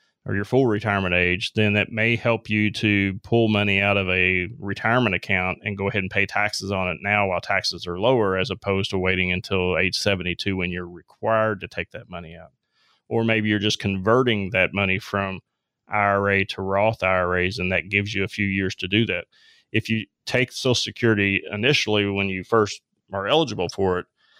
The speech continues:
then it limits how much money you're gonna be able to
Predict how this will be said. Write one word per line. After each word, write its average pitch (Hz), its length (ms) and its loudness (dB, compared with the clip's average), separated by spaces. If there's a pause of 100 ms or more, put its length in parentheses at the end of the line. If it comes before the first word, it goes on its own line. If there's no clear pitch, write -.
(140)
then 117 120 0
it 107 100 0
limits 135 400 0
how 123 120 0
much 120 240 2
money 113 220 2
you're 107 180 0
gonna 107 160 2
be 101 220 2
able 104 220 2
to - 160 -14